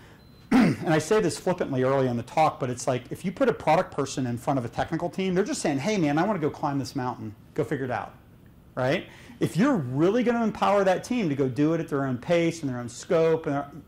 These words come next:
o-, okay, right? But if you're trying to get eight or ten teams or a hundred teams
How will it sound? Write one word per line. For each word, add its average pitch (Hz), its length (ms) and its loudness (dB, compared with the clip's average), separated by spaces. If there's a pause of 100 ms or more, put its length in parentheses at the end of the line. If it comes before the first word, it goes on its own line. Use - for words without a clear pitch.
o-, - 240 -6
okay, 175 360 0 (640)
right? 147 260 2 (320)
But 170 280 6
if 156 160 0
you're 202 200 2
trying 214 300 0
to 170 40 2
get 147 440 2
eight 185 220 4
or 175 100 4
ten 180 360 0
teams 226 500 0
or 127 180 -4
a - 40 -4
hundred 175 400 -2
teams 240 480 -2